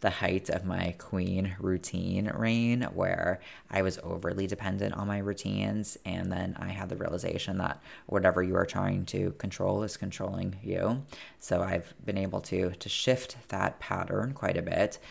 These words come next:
I'm sure I've talked about that on previous episodes, and I am also sure I will talk about it on future episodes, but that's not the point of today.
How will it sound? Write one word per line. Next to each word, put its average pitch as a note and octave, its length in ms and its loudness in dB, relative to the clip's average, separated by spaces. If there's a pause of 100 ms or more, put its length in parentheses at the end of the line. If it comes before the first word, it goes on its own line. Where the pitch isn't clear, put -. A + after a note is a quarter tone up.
(220)
I'm F#2+ 100 0
sure F#2+ 260 2
I've F#2+ 120 4
talked F#2 260 -8
about F#2+ 240 -4
that F#2 160 -8
on - 80 -6
previous C3 400 2
episodes, B2+ 540 -2
and A#2+ 180 -2
I B2+ 140 -2
am C3+ 180 0
also A#2+ 280 -2
sure G2+ 260 0
I G2 100 2
will F#2+ 120 0
talk F#2+ 260 -2
about F#2+ 260 0
it G2 140 -2
on G2+ 320 -2
future - 360 0
episodes, F2 720 0 (420)
but G2 380 6
that's F#2 240 0
not G2 160 0
the - 60 -8
point F#2+ 260 -2
of - 60 -8
today. - 320 0